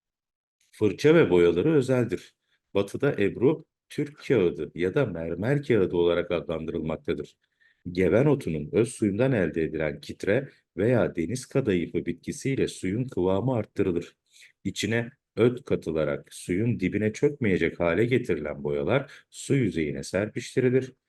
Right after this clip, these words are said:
Metal bir aletle suda oluşan şekillere müdahaleler edilerek üstüne kağıt kapatılır.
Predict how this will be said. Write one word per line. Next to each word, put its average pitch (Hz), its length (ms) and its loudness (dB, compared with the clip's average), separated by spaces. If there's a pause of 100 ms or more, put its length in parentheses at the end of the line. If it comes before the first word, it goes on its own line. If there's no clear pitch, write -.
(300)
Metal 117 500 0
bir 101 100 -2
aletle 90 480 -2
suda - 300 -8
oluşan 101 440 -4
şekillere 78 580 -6
müdahaleler 107 640 2
edilerek 76 720 -6 (120)
üstüne 113 460 -4
kağıt 101 340 0
kapatılır. 85 580 -4